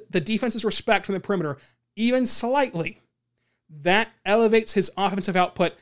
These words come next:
to the nth degree. That would be so great for his game. And so when you look at this big weakness and, and you, and you shy away from this big weakness, remember,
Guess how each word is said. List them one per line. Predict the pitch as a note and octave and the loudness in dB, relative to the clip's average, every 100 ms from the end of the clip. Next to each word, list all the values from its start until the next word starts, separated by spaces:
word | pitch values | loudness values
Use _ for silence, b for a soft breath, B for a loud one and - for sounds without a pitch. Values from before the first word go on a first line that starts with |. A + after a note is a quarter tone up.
| b b - | b b -14
to | - F#3+ F#3 F#3 | -2 2 2 0
the | E3 F3 | -6 -8
nth | F#3+ F3+ - | -4 -4 -4
degree. | E3 C3+ A3 _ _ _ _ _ _ _ D#3 | -8 -8 -12 _ _ _ _ _ _ _ -10
That | D3+ G#3 | -2 -2
would | G3 F3 | 0 -2
be | F#3 | -2
so | - - A#3 A#3 | -2 0 2 2
great | F3 - G3+ G3 | 0 -2 -2 0
for | F#3 | -4
his | D3+ | -4
game. | C#3 C#3 - _ _ _ _ _ | -6 -12 -14 _ _ _ _ _
And | F3+ | 0
so | - | 6
when | G3+ G3+ | 6 6
you | G3 | 4
look | A#3+ | 2
at | |
this | D#4 - | 2 -2
big | C4 | -2
weakness | G#3 A#3+ - D#3 - - - | 0 0 -2 -6 -6 -8 -10
and, | - F3+ | -8 -6
and | F3 F3+ | -2 -2
you, | F3 E3+ | -2 -4
and | D#3+ | -4
you | D3+ | -2
shy | - A#3 C4 | 0 0 2
away | A#3 A#3 D3 - b b | 4 4 2 -6 b b
from | _ E3+ | _ -8
this | - | -4
big | G#3+ G#3+ | -2 0
weakness, | G#3+ - E3 - - - _ _ _ _ | 0 -2 -10 -10 -10 -10 _ _ _ _
remember, | G3+ A#3 D#4+ G3+ D3+ D3 | -2 2 2 2 0 -4